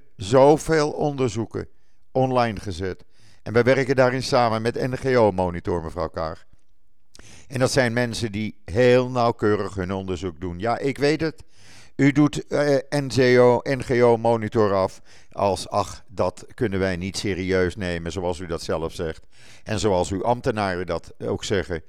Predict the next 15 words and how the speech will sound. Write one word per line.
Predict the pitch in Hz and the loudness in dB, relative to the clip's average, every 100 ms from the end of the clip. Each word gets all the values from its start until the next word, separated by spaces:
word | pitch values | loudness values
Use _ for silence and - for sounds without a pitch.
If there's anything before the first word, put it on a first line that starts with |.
| - - - | -20 -20 -18
van | - 87 87 | -8 -6 -2
ja, | 95 95 92 - - - - - | 2 2 0 -4 -20 -20 -20 -14
eh, | 107 98 92 90 87 85 87 - | -6 -4 -2 -2 -2 -4 -6 -10
N | 95 92 | -10 -8
G | 95 | -4
O | 90 90 | -2 -2
Monitor, | 87 92 87 - 85 82 | -2 -4 -4 -6 -4 -2
ja, | 80 87 90 87 | -2 -2 -2 -4
we | 82 | -8
nemen | 90 95 87 | -4 -4 -4
er | 90 | -8
kennis | - 90 87 | -6 -6 -6
van | - 90 85 | -6 -6 -6
al | 82 85 | -6 -6
jaren. | 80 87 87 87 90 117 | -4 -4 -2 -4 -4 -6